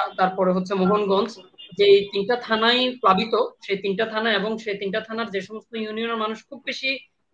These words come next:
আ, ব-, ক্ষতিগ্রস্ত হয়েছে, সবার কাছে আমাদের টিম পৌঁছে গিয়েছে। এবং ততক্ষণে বিভিন্ন খবরাখবর, আ, বিভিন্ন পত্রপত্রিকায় খবর এসেছে, আ, উত্তরাঞ্চল অর্থাৎ বাংলাদেশের উত্তর পশ্চিমাঞ্চলও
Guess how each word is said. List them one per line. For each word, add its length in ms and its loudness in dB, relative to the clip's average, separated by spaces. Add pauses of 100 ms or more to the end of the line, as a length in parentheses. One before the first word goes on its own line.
আ, 140 6
ব-, 320 2 (460)
ক্ষতিগ্রস্ত 460 8
হয়েছে, 360 0 (320)
সবার 200 0
কাছে 220 -4
আমাদের 300 -2
টিম 180 0
পৌঁছে 240 -4
গিয়েছে। 320 -12 (380)
এবং 220 0
ততক্ষণে 800 2 (340)
বিভিন্ন 380 0
খবরাখবর, 680 -2 (280)
আ, 140 4
বিভিন্ন 380 -2
পত্রপত্রিকায় 640 -4
খবর 220 -2
এসেছে, 440 0 (480)
আ, 300 6
উত্তরাঞ্চল 880 2
অর্থাৎ 320 -2
বাংলাদেশের 480 0
উত্তর 300 -4
পশ্চিমাঞ্চলও 800 0